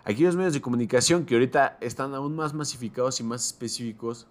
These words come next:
como las redes sociales, eh, básicamente nos permitían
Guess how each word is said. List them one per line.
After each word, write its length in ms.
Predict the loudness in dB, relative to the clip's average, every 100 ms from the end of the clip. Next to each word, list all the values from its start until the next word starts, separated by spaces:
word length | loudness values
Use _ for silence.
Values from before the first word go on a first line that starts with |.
| _
como 180 | -12 -6
las 160 | -2 0
redes 160 | 0
sociales, 420 | -2 -2 0 -2 -8 _ _ _ _ _ _
eh, 640 | 2 6 6 6 6 4 0 -10 _ -4
básicamente 920 | 2 2 2 0 0 0 2 2 2 -2 _ _ _ _
nos 200 | -4 -4
permitían 1080 | -6 _ 0 2 0 2 4 4 4 -2 -10